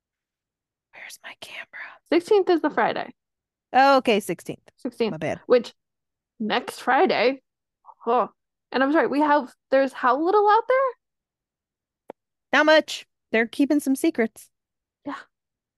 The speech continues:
Speaker 1: I think they did release some more promo photos.
Speaker 2: Okay.
Speaker 1: But they're not saying much. C B S is very good at that because they're very stingy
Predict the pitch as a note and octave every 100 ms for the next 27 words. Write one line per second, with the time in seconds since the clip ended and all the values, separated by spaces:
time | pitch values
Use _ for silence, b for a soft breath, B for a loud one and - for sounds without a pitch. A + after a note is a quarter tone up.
0 | _ _ - A#3 E4 G4 G#4 F4 B3 C4+
1 | A3 _ _ _ _ _ G#3+ A3 G#3 -
2 | - _ - - G#3 F3+ - - F#3 F#2+
3 | A2+ - G1+ - - - - B3+ B3 B3
4 | - - _ _ _ _ _ _ _ _
5 | _ _ _ G#3+ G#3 F#3+ - _ _ _
6 | _ _ _ _ _ _ _ _ _ -
7 | G#3+ G3 C4 C4+ A3+ A3 E3 - - -
8 | _ _ _ _ _ _ _ _ _ _
9 | _ _ _ _ _ _ - C#4+ A3+ F3
10 | E3 E3+ F#3 D#3+ D3 D3 - - D3+ _
11 | - F#3 F3 F3 G3+ F#3 - E3 D#3 G2
12 | D#2